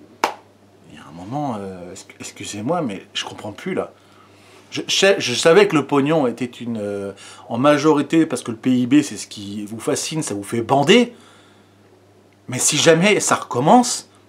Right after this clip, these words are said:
ailleurs, on va rec-, encore trinquer encore pendant des mois pour cette connerie.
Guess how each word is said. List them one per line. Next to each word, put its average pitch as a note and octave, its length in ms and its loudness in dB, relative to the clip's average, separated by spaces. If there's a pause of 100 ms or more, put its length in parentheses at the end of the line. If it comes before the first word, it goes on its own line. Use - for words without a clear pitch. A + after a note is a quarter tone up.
(220)
ailleurs, E3+ 340 4
on C#3 40 2
va C3+ 120 6
rec-, - 220 -6
encore C#3 300 2
trinquer C#3 320 2
encore D3 300 2
pendant A#2+ 240 4
des B2 160 2
mois E3+ 280 4 (260)
pour D3 140 -4
cette C#3+ 180 -2
connerie. G3+ 440 4